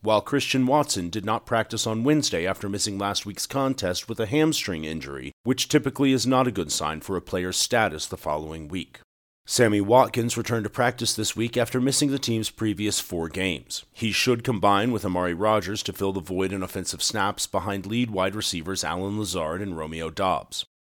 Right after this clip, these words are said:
Although not responsible for the same level of volume,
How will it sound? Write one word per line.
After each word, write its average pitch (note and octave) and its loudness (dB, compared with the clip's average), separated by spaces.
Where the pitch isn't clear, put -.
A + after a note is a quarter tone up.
Although C#3 6
not A#2+ 0
responsible A2 -2
for - -8
the G2 -6
same G2+ -2
level E2 -2
of D2+ -10
volume, A2+ 0